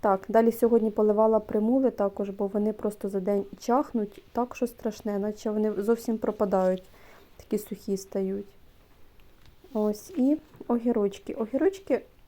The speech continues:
наче нічого, даже вже скоро буду збирати перший врожай. Ось там таких пару штучок висить. Це ці мої помідори, ой, помідори,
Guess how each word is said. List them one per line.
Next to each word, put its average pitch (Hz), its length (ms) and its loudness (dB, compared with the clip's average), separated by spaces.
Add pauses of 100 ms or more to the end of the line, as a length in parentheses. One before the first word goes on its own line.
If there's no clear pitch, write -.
наче 254 340 -2
нічого, 254 560 -2
даже 220 300 -4
вже 220 260 -6 (140)
скоро 226 280 -6
буду 202 220 -6
збирати 214 420 -4
перший 214 640 -8
врожай. 233 540 -2
Ось 240 100 -6
там 240 220 -6 (120)
таких - 340 -10
пару 220 260 -6
штучок - 460 -10
висить. 220 420 -8 (1600)
Це 240 140 2
ці 233 180 2
мої 226 240 6
помідори, 220 600 2
ой, 208 140 4
помідори, 196 600 2